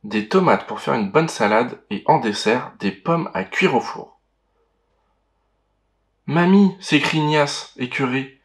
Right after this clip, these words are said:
tes fruits et tes légumes sont pourris. » « Berk ! »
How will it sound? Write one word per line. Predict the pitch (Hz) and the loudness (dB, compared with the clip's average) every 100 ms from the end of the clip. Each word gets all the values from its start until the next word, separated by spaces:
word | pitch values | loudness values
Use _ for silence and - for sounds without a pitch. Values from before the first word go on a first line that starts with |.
| _ _ _ _ _ | _ _ _ _ _
tes | 240 | -6
fruits | - - 196 | -4 0 0
et | 147 | 0
tes | 107 | -2
légumes | 110 135 185 | -2 0 0
sont | - 202 | 0 -4
pourris. » « | - 190 254 269 - _ _ _ _ | -2 0 0 -2 -12 _ _ _ _
Berk ! » | 92 135 147 - - - - | -4 2 4 2 -4 -16 -20